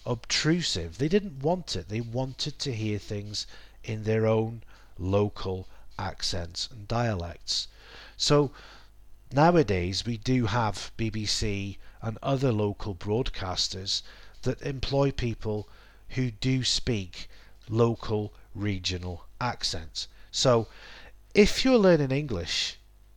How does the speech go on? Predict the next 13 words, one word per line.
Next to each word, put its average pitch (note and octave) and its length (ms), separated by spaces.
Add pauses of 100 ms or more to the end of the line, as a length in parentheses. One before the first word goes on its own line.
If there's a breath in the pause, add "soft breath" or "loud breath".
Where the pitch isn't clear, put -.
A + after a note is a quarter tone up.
(500)
as A#2+ 160
another A#2 320
language, G#2+ 480
second, G2 380
third, G2 200
fourth G2+ 380
language, A#2+ 640 (1700 loud breath)
is D3+ 360
this C#3 300
native-like G#2+ 960 (160)
received A2 480
pronunciation F#2 920 (220 soft breath)
important F#2 760